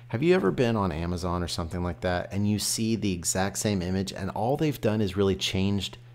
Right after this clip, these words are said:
the image color, not the actual clothing color? And this feels more authentic. You can see that each of these photos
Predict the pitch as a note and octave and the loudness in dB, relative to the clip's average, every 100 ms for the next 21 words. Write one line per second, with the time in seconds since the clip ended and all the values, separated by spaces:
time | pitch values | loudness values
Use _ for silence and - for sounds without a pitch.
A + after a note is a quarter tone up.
0 | - - F#2+ - - G#2 G#2+ B2+ B2+ - | -10 -6 -6 -6 -4 0 2 2 -2 -8
1 | - - - - C#3+ D3 D3 - - G2 | -14 -18 -4 2 4 4 2 -4 -2 0
2 | A2+ A2+ A2 G2+ - G2+ F2+ - - F2 | 2 2 0 0 0 2 2 0 -4 0
3 | G2 G#2+ A#2+ A#2+ - A#2 C3 C3 - - | 0 0 -2 -2 0 0 0 -2 -6 -6
4 | G#2+ G2+ G2 F#2+ F#2+ - - - - G#2 | 0 2 4 2 2 -4 -20 -18 -2 2
5 | E3+ - D#3 B2+ A2 G2+ D2+ E2 - A2 | 2 2 4 4 4 2 2 -2 -2 -2
6 | F#2+ - - G2+ G#2 F#2+ - B2 F#2+ E2+ | -2 -4 -4 -2 0 0 2 2 0 -2
7 | G#2 - F2 F2+ - F#2+ F2+ E2 D#2 | -4 -4 -4 -4 -2 0 2 0 -2